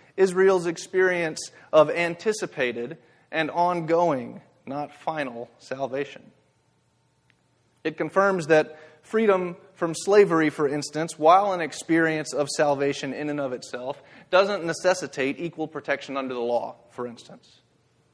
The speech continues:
It demonstrates that equal protection under the law, while a victory in and of itself, doesn't necessitate equal opportunity in the land. It demonstrates that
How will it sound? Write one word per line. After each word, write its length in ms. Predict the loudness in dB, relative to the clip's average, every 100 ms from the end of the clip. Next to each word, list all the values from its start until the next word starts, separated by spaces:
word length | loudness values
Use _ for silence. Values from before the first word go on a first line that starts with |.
| _ _ -2
It 460 | -2 -2 -6 _
demonstrates 640 | 2 4 0 0 2 2 2
that 180 | -2
equal 280 | -2 0 0
protection 520 | 0 0 0 0 -2
under 220 | -4 -4 -2
the 100 | 2
law, 360 | 4 6 4
while 560 | 6 8 8 8 4 -8 -18 -6
a 80 | -2
victory 540 | 0 -2 -2 0 0
in 100 | 0
and 100 | -2
of 140 | -2
itself, 420 | -4 0 2 2 4
doesn't 360 | 0 0 -6 -12 _ -12
necessitate 640 | -2 0 0 0 0 0
equal 360 | -4 0 2 4
opportunity 800 | 2 0 -8 -8 -8 -6 -4 -4
in 120 | -6
the 60 | -4
land. 520 | -4 -6 -10 -20 -20 _ _ _ _ _ _ _ _ _ _ _ _ _ _ _ _ _ _ _
It 120 | -4
demonstrates 640 | 0 0 -2 0 0 0 2
that 320 | 2 2 -4